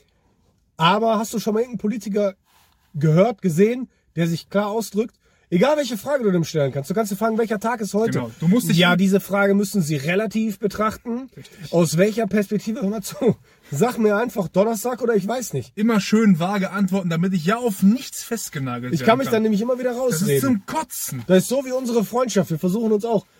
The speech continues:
Speaker 1: möglichst nicht festzunageln, weil irgendwann kommst du mit irgendeinem Scheiß.
Speaker 2: Mhm.
Speaker 1: Ja, Paco, damals hast du gesagt. Ja, damals war ich zwölf.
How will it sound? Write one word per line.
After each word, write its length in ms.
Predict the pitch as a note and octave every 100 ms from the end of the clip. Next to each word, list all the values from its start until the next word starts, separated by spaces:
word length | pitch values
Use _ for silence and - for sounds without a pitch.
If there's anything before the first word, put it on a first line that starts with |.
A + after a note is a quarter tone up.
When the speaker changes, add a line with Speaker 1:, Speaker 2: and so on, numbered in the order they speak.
| _
Speaker 1:
möglichst 340 | F#3+ A#3+ A3+ G#3+
nicht 140 | F#3+
festzunageln, 580 | A3 - A#3+ A#3+ B3 G#3+
weil 160 | G3
irgendwann 400 | G3 A#3 A#3+ A#3+
kommst 260 | G3 C#4 -
du 60 | D#3+
mit 100 | C#3
irgendeinem 200 | C#3+ C3
Scheiß. 340 | B2 A#2 - _
Speaker 2:
Mhm. 220 | C#3+ C3
Speaker 1:
Ja, 160 | A3 G3+
Paco, 320 | - F3 D#3
damals 500 | C3 F#3+ D4 C#4 G#3+
hast 200 | A#3+ -
du 40 |
gesagt. 380 | G#3+ G#3 E3 A#2+
Ja, 240 | F3 E3+ A2+ _ -
damals 280 | F#3 G#3+ G3
war 100 | G#3
ich 100 | -
zwölf. 400 | G#3+ D#3+ -